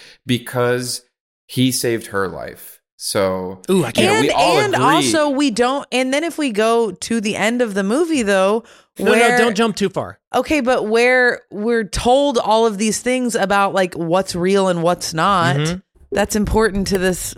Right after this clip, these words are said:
Speaker 3: the, what we're theorizing right now too.
Speaker 2: Well, that's if you believe what you're being told, all of it.
Speaker 3: Well,
Speaker 2: But we'll get to that. We'll get to that. We'll talk it. We'll talk it. And so now he's kinda gotta navigate this party by himself. And this is where we get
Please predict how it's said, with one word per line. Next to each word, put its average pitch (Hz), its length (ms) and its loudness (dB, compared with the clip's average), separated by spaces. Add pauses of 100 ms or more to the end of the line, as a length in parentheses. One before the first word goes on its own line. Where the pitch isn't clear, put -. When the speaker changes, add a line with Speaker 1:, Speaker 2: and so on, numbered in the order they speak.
(320)
Speaker 3:
the, 180 240 -2
what 170 260 -2
we're 170 120 -2
theorizing 170 720 0
right 170 180 -4
now 170 200 -8
too. 190 340 -8 (260)
Speaker 2:
Well, 139 200 2
that's 135 240 -2
if 127 120 -4
you 127 80 -4
believe 120 680 -6 (200)
what - 160 -14
you're - 100 -16
being - 200 -18
told, - 300 -20 (300)
all 107 220 -12
of - 60 -20
it. - 100 -20 (200)
Speaker 3:
Well, 170 440 -14 (380)
Speaker 2:
But 175 140 4
we'll 185 140 2
get 208 160 0
to 120 60 -8
that. 101 160 -12 (180)
We'll 151 100 -6
get 147 100 -4
to 101 60 -16
that. - 220 -18
We'll 147 60 -18
talk 139 160 -14
it. - 80 -20 (200)
We'll 180 80 -12
talk - 160 -16
it. - 160 -20
And 151 120 -2
so 170 100 2
now 190 220 2
he's 220 140 -2
kinda 180 220 0
gotta 147 160 0
navigate 139 380 0
this 117 120 -6
party 131 220 -2
by 117 120 -4
himself. 120 400 -4
And 135 80 -2
this 170 140 0
is 165 80 -2
where 160 140 2
we 147 100 0
get 139 280 -2